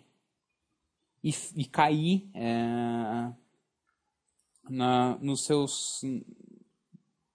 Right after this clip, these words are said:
caminhos diabólicos. É, meus homens, é, estão gritando, a es-, a pele de, as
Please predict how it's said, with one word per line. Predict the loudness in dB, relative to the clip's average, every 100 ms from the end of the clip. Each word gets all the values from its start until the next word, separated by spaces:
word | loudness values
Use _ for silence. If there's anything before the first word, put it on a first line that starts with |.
| -20 _
caminhos | -2 0 2 2 4
diabólicos. | 2 4 0 0 -8 -12 -14 _ _ _ _
É, | 0 2 2
meus | 2 0 2
homens, | 4 4 2 -2 -6 -10 -4
é, | 0 2
estão | 0 -4
gritando, | -4 -2 2 2 2 0 -4 -12 _ -6
a | -4
es-, | -4 -6 0
a | 4 4 4
pele | 2 4 4 2
de, | 2 2 2 0 -2
as | -8